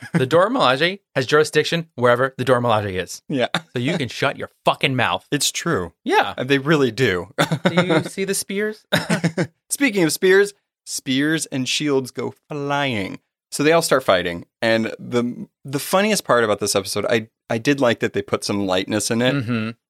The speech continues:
Speaker 2: is you see Sam and Bucky and Zemo just kind of watching Lamar and John get their asses handed to them.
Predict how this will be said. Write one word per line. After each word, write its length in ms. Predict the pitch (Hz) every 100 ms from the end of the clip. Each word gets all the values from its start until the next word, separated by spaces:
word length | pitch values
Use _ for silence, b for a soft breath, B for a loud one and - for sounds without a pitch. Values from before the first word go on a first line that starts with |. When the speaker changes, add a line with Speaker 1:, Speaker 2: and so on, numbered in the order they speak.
| 135
Speaker 2:
is 140 | 120
you 60 | 123
see 180 | - 123
Sam 340 | - 107 104
and 120 | 104
Bucky 300 | 98 95 -
and 100 | 98
Zemo 340 | 95 95 98 98
just 180 | -
kind 200 | - 98
of 120 | 98 92
watching 640 | 92 87 - 104 101 101 _ _ _ _ -
Lamar 440 | 107 95 92 92
and 120 | 92 90
John 260 | 90 90
get 160 | 92 92
their 140 | 98
asses 360 | 92 87 - 104
handed 300 | 107 104 117
to 100 | -
them. 300 | 123 127 135